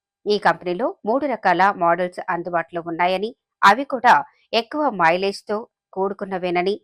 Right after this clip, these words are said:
ఫాస్ట్ ఛార్జెస్ కూడా అందుబాటులో ఉందన్నారు. శుక్రవారం, శనివారం, ఆదివారం మూడు రోజులు మాత్రమే ఎలక్ట్రికల్ బైక్ మేళా ఉంటుందని, ఇట్టి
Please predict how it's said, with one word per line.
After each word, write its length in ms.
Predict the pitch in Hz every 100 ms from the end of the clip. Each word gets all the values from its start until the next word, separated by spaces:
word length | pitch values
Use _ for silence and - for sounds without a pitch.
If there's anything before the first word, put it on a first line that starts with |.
| -
ఫాస్ట్ 480 | 208 262 - - 208
ఛార్జెస్ 360 | 185 196 -
కూడా 420 | - 202 220 151 - -
అందుబాటులో 800 | 180 190 196 180 - 220 151 214 _
ఉందన్నారు. 560 | 196 190 185 170 165 170 _ _ _ - -
శుక్రవారం, 600 | 254 320 277 208 208 254 _ _ _ -
శనివారం, 580 | 202 208 220 190 196 226 _ _ -
ఆదివారం 640 | 185 196 214 208 170 185 208 _ _ 190
మూడు 280 | 220 269
రోజులు 400 | 269 208 208 214
మాత్రమే 600 | 175 170 175 196 220 156 - _ -
ఎలక్ట్రికల్ 560 | 214 247 269 285 269 233
బైక్ 300 | 185 180 180
మేళా 380 | 175 175 175 185 175
ఉంటుందని, 540 | 165 190 175 180 233 _ _ -
ఇట్టి 300 | 226 233 285